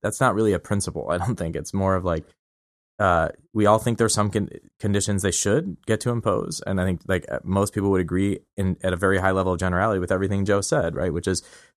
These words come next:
government creates a tool. The government should have some degree of latitude in defining the conditions under which that tool is used, right? I think that's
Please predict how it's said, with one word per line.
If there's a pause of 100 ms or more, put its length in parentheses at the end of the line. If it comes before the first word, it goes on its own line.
(120)
government
creates (340)
a
tool. (280)
The
government
should
have
some
degree
of
latitude
in
defining
the
conditions
under
which
that
tool
is
used,
right?
I
think
that's